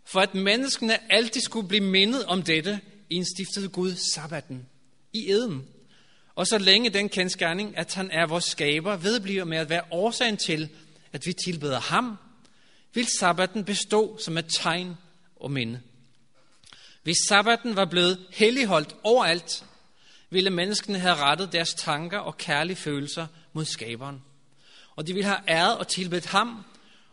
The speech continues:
og så ville der aldrig have eksisteret en afgudstyrker, en gudsfornægter eller en vantro. At helligholde sabbaten er et tegn på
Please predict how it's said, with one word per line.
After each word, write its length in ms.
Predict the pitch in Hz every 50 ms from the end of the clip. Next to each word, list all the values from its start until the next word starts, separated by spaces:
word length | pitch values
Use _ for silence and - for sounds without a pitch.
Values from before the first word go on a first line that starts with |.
| - -
og 100 | 165 160
så 120 | - 208
ville 240 | 175 208 220 202 190
der 120 | 220 226 - - -
aldrig 480 | 202 202 214 233 254 233 277 277 240 208
have 200 | 226 220 - 196
eksisteret 680 | 196 - - 214 196 - - - 190 185 196 220 208 - - - - - -
en 140 | 165 202 196 -
afgudstyrker, 760 | 170 185 214 220 226 254 - - - 151 143 120 110 123 113 110 - - - - - _ _ _ _ - _ _ - - _ - - - _
en 120 | - 160 156
gudsfornægter 800 | - 208 226 220 - 226 202 156 135 - - - 156 147 143 143 - - - - _ _ - - - _ _ _
eller 160 | 147 139 151
en 80 | 147 127
vantro. 380 | 131 135 156 - - 127 117 113 - - - - - - - - - - _ _ - - _ _ - - - - - - -
At 180 | 160 175 -
helligholde 480 | - 196 214 247 262 240 214 196 190 196
sabbaten 440 | - - 165 156 170 180 190 208 190
er 80 | 165
et 80 | 180 185
tegn 360 | - - - 202 196 208 220 214
på 200 | - - 190